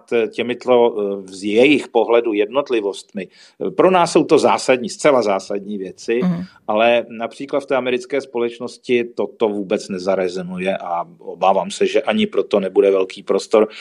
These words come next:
Speaker 1: abychom něco takového aplikovali. Je to ale zase v tom evropském kontextu, eh, tento zákon, já předpokládám, že bude dotažen do konce a bude platit, tak je to určitý precedent a je to určitý návod i pro naše kolegy ze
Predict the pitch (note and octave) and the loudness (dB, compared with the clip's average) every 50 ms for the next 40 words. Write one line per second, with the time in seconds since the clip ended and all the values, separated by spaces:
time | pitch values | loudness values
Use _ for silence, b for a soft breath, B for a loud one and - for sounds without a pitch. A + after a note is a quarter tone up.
0 | B B B - G2 A2 G#2+ - A#2 G#2 G#2 G2+ F#2+ - - G#2 - F#2+ - - | B B B -2 -2 0 0 0 2 2 2 2 0 2 0 0 0 0 0 2
1 | G2+ G#2+ G#2 G#2 G2 - - A2 G#2+ - - G#2 G2 F2+ E2+ - B B B B | 2 4 4 4 4 2 2 0 0 2 2 2 2 2 0 -2 B B B B
2 | B A#2+ D3 D#3+ - G#3+ - E3+ E3+ G3 G3 D#3+ E3+ E3+ E3+ - G#3 E3 C#3 C3+ | B 2 2 4 4 2 4 4 4 2 2 2 0 -4 -2 0 0 0 0 -2
3 | - - _ - C3 B2+ A#2 A#2 B2 A#2 D#3 G#3 A#3 A3+ - - - C#3+ A#2+ A2 | -6 -10 _ -4 -4 -4 -4 -4 -4 -2 0 0 0 -2 -4 -8 -6 -6 -6 -6
4 | - A#2+ G#2+ G#2+ - G#2+ G#2 - - - - B2 A#2 A2+ A#2+ C#3+ - B B B | -8 -10 -10 -8 -8 -8 -10 -10 -10 -8 -4 0 2 2 2 2 0 B B B
5 | B B B B B - A2 A2 A2 G#2+ - C#3 C#3+ E3+ E3+ G3 E3+ - C3 C3 | B B B B B 0 0 0 0 0 0 0 0 0 0 0 2 4 4 4
6 | C3 - D3 C#3 C3+ B2+ A2 G#2+ - - G2+ - A#2+ G#2 - A2+ G#2+ G#2+ G#2+ G#2 | 4 2 2 2 2 0 0 -2 -4 -8 -10 -8 -8 -6 -4 -2 -2 -2 -2 -4
7 | G2+ G2+ G2+ G2+ F#2+ G#2+ G2+ G2+ G2 G2+ G2 - G#2 F#2 G#2+ G2+ F#2+ G2+ F#2+ - | -6 -6 -8 -8 -6 -4 -4 -4 -4 -4 -4 -6 -8 -6 -8 -8 -6 -6 -6 -4
8 | - B2+ B2+ - - A2+ G#2+ G#2 F#2+ F#2+ - G2+ G#2+ - - C3 - B B B | -4 -6 -4 -2 -4 -2 -2 -2 -6 -6 -4 -4 -4 -2 -2 -4 -4 B B B
9 | B B B - G#2 - - B2 D3 - - G3+ E3+ D#3+ - - G3+ - G#3+ G#3 | B B B -2 -2 2 4 4 4 6 4 4 2 2 0 -2 -4 -4 -4 -4
10 | - D#3+ C#3 B2 - - C3+ C3 D3+ D#3+ E3 - B2 A#2+ B2+ C#3 - - - C#3 | 0 0 0 2 2 0 2 2 0 0 0 0 0 0 0 2 0 0 2 2
11 | C#3 C#3 - - E3+ D#3+ E3 - - G3 F3+ E3+ E3 C3+ B2 A#2 A2 A2 G#2 F#2+ | 2 0 0 -2 -4 -4 -4 -6 -8 -6 -4 -4 -2 0 2 2 2 2 0 -2
12 | F2 F#2+ F#2 F2+ G#2 C#3 - - - - E3 F3 G3 - F#3+ F#3 F3+ F3 F3+ F3 | -4 -6 -6 -4 -6 -6 -8 -10 -8 -4 -2 -2 0 0 -2 -4 -4 -4 -6 -6
13 | - - G3+ F3 - - C3+ C3+ C#3 D3+ D3+ C#3+ D#3+ E3 D#3+ D#3+ E3 E3 D3+ - | -2 -2 0 0 0 2 4 4 4 4 2 2 0 2 2 2 0 -2 -4 -2
14 | C#3 C#3+ C#3 A#2+ G#2 F#2 F#2 | 2 2 4 4 2 0 -4